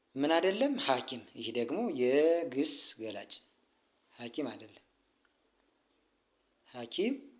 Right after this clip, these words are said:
አይደለም። ምን አይደለም አለ? ሐኪም አይደለም። መሆንና ለመሆኑን የሚገልጸው ይህ ስለሆነ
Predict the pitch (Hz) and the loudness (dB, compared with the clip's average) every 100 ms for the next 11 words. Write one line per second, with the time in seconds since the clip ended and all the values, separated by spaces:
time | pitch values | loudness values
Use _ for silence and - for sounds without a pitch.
0 | - 117 117 113 107 107 104 _ _ _ | -12 -10 -8 -10 -12 -18 -20 _ _ _
1 | _ _ _ _ _ _ 120 120 120 120 | _ _ _ _ _ _ -6 -4 -2 0
2 | 135 156 220 233 120 113 113 104 107 101 | 2 2 0 -2 -6 -6 -10 -12 -12 -14
3 | - _ _ _ - 123 135 135 160 135 | -18 _ _ _ -8 -2 0 4 2 2
4 | 123 127 131 135 135 143 208 269 - - | -2 -2 -2 2 2 4 2 -2 -6 -20
5 | - _ _ - 110 104 113 107 120 | -20 _ _ -14 -10 -6 -6 -6 -6